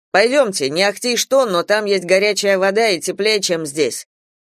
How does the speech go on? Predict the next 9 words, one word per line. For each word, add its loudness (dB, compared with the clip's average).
«А 0
что -4
вы -2
хотите -4
взамен?» — -4
подозрительно -4
спрашиваю -6
я. -6
«Ничего. 0